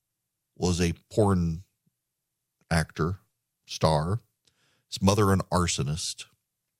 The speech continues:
And Ben Collins on M S N B C was attempting to blame conservatives for the shooting,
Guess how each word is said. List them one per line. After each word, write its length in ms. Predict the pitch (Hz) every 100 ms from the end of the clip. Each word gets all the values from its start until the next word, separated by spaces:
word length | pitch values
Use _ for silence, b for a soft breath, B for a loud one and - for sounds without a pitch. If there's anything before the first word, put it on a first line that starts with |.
| _ _ _ _ _ _ _ _ _ _ _ b b b b _
And 680 | 107 110 110 113 110 107 107
Ben 200 | 110 95
Collins 640 | - - 156 156 123 110 104
on 140 | 101
M 120 | 101
S 140 | 98 107
N 80 |
B 100 | 92
C 220 | 95 - 123
was 220 | 104 92
attempting 600 | 85 - 120 110 110 98
to 120 | -
blame 540 | 85 90 95 95 101 101
conservatives 1400 | - 78 - 156 156 117 - 73 71 95 123 - - - _ _ _ _ _ _ b b b b b
for 220 | - 95
the 100 | 82
shooting, 800 | - - 170 170 87 78 107